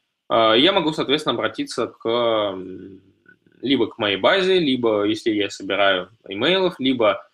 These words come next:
попробовать настроить ремаркетинг, а, на вот эту конкретно вот эту группу аудитории. То есть, чтобы вы понимали ещё раз, да, Google Analytics — это инструмент анализа, это не инструмент управления задачей. А, вы сделали вывод, что,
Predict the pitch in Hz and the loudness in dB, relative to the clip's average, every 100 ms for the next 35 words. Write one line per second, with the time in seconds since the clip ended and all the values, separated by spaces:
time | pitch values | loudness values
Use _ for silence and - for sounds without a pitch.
0 | _ - 127 135 117 104 104 117 - 120 | _ -8 -2 2 2 0 -2 -4 0 0
1 | 101 104 104 131 170 180 175 170 165 - | 0 -2 -2 -2 -2 -6 -2 -2 -2 -10
2 | _ _ _ - 120 120 117 123 151 139 | _ _ _ 0 2 4 4 2 2 2
3 | 135 120 113 110 123 120 107 101 104 104 | -2 -4 -8 -6 -6 -6 -8 -8 -8 -8
4 | 107 113 - 98 95 95 117 196 208 185 | -6 -8 -6 -6 -6 -6 0 2 2 0
5 | 175 _ _ 135 127 - 147 139 139 131 | -6 _ _ 0 0 2 2 2 0 0
6 | 170 180 - 135 123 127 123 110 127 113 | 2 2 2 0 2 2 2 2 2 2
7 | 131 127 120 131 180 139 127 127 123 - | 2 2 2 0 -2 -4 -4 -8 -8 -8
8 | 131 139 135 120 98 92 92 113 120 135 | -6 -4 -2 -2 -2 -4 -6 -6 -4 -4
9 | 135 110 123 120 113 113 110 107 95 92 | -4 -6 -6 -6 -6 -4 0 0 -2 -8
10 | 92 90 - - _ _ _ _ _ _ | -10 -10 -12 -18 _ _ _ _ _ _
11 | - - 98 104 - - - _ _ _ | -20 -6 0 0 -2 -6 -16 _ _ _
12 | _ - 143 160 120 139 123 120 131 202 | _ -2 4 4 4 4 6 6 4 4
13 | 240 - - - - 139 123 - | 2 -4 -14 -14 0 2 2 0